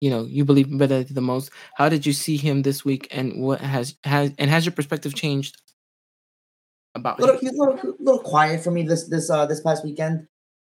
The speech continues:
Speaker 2: Um, my perspective changed? Of course not. Um, I, I still think that he, he belongs on this team.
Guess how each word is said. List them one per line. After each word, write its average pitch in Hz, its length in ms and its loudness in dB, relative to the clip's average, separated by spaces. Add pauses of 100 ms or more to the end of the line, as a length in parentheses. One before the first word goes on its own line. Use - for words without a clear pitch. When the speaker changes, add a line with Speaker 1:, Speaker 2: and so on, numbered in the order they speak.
(180)
Speaker 2:
Um, 135 640 2
my 147 120 2
perspective 151 460 -2
changed? 180 300 -4
Of 139 220 -2
course - 340 0
not. 113 320 -4
Um, 117 260 0
I, 127 200 0
I 131 60 -2
still 135 160 2
think 131 160 -4
that 123 340 0
he, 127 140 -10
he 139 180 -8
belongs 123 280 -6
on 123 80 -8
this 113 120 -10
team. 139 340 -8